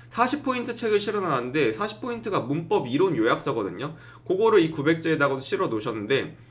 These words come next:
워밍업으로 또 연습을 하게 해 놓으셨고, 컨시더냐, 컨시더드냐, 비컨시더드냐 골라야 되는 거. 그 다음에 기출 오엑스 퀴즈까지 사십 포인트에 실어 놓으셨습니다. 그래서 디맨드는 뭐 요구 동사니까 대절에서는 슈드가 생략된다. 그래서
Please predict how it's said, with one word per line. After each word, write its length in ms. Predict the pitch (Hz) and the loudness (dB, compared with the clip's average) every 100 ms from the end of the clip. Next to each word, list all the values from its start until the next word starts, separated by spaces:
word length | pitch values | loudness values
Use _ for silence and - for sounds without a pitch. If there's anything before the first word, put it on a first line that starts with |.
| - - | -20 -8
워밍업으로 1160 | 117 135 185 214 202 202 196 190 185 180 180 175 | 0 2 2 0 0 0 0 2 4 4 2 2
또 120 | 175 | 0
연습을 460 | 117 123 156 143 143 | 0 0 -2 0 0
하게 180 | 147 143 | 0 -2
해 80 | |
놓으셨고, 680 | 170 170 127 - 92 131 160 | -2 -2 -4 -4 -4 -4 -6
컨시더냐, 640 | 160 180 170 160 147 139 135 | -6 -6 -4 -2 0 0 -2
컨시더드냐, 880 | 185 165 160 143 143 117 123 117 | -6 -2 0 0 0 -4 -2 -2
비컨시더드냐 760 | 113 120 147 139 127 117 117 104 | -4 -4 -2 -2 -2 -2 -2 -4
골라야 280 | 110 110 110 | 0 2 2
되는 220 | 95 87 | -2 -6
거. 260 | 80 123 - - - - - - | -6 -8 -10 -16 -18 -20 -12 -2
그 80 | 143 | 2
다음에 260 | 151 156 | 2 0
기출 320 | 147 - 202 | -4 -4 0
오엑스 260 | 170 160 156 | 2 2 -2
퀴즈까지 640 | - 208 214 151 131 104 | -8 -6 -2 0 0 -2
사십 300 | 98 170 165 | -6 -8 -8
포인트에 380 | - 160 143 127 | -4 -2 -2 -4
실어 220 | 113 151 | -4 -4
놓으셨습니다. 560 | 127 101 92 90 82 80 - - - - | -4 -8 -12 -14 -16 -16 -20 -20 -20 -8
그래서 560 | 151 156 165 208 208 202 | 0 0 4 4 4 2
디맨드는 760 | 131 147 180 156 131 160 143 | 0 2 2 2 2 2 -2
뭐 140 | 113 110 | 0 0
요구 220 | 127 147 | 0 -2
동사니까 720 | 131 117 117 104 127 131 - - - - - | -2 -2 -2 -2 0 0 0 -16 -20 -20 -16
대절에서는 1040 | - 117 - - - 135 127 120 120 143 165 | -4 -4 -4 -14 -2 2 2 0 -2 -2 -4
슈드가 360 | 165 185 175 | -4 -4 -2
생략된다. 720 | 170 185 180 143 135 113 101 - | -2 -2 -4 -4 -4 -4 -6 -12
그래서 640 | - 107 107 156 190 - | -6 -6 -2 -4 -4 -10